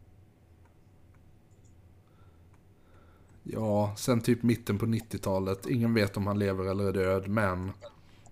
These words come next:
eh, D-, Dagens Nyheter skriver om honom nu och då, och, eh,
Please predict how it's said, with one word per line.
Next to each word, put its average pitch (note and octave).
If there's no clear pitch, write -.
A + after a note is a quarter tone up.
eh, G#2+
D-, F#2+
Dagens A2+
Nyheter G#2+
skriver G#2
om F#2
honom F#2+
nu F#2
och F#2+
då, F2+
och, -
eh, F2+